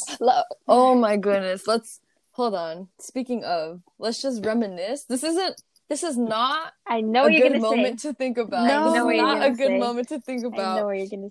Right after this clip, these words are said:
Speaker 3: say.
Speaker 2: And I'm about to, I'm about to
Speaker 3: Make
Speaker 2: give
Speaker 3: a
Speaker 2: you guys
Speaker 3: basket-
Speaker 2: some P T S D. <laughs>
Speaker 3: Give the basketball players.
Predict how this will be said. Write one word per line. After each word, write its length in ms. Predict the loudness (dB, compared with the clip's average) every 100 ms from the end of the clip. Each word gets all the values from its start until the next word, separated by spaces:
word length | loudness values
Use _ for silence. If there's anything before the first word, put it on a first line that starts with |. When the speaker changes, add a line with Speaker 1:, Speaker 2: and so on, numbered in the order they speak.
| -6
Speaker 3:
say. 80 | -4
Speaker 2:
And 100 | -2
I'm 140 | -2
about 220 | 0 0 0
to, 260 | -2 -4 -10 _
I'm 120 | -8 -6
about 240 | -4 -2
to 340 | -2 -2 -4 -8 _ _ _ _ _ _ -6
Speaker 3:
Make 140 | -4
Speaker 2:
give 120 | 0 0
Speaker 3:
a 40 |
Speaker 2:
you 60 | 0
guys 240 | 0 0
Speaker 3:
basket- 40 |
Speaker 2:
some 200 | -4 -4
P 260 | -4 2 2
T 240 | 2 2
S 240 | 2 2 0
D. 360 | -6 -6 -6 -10
<laughs> 680 | -2 2 2 0 -8 2 4
Speaker 3:
Give 140 | 6 6
the 200 | 4 2
basketball 720 | 2 2 0 0 2 4 2
players. 720 | 0 -4 -4 -2 -4 -6 -8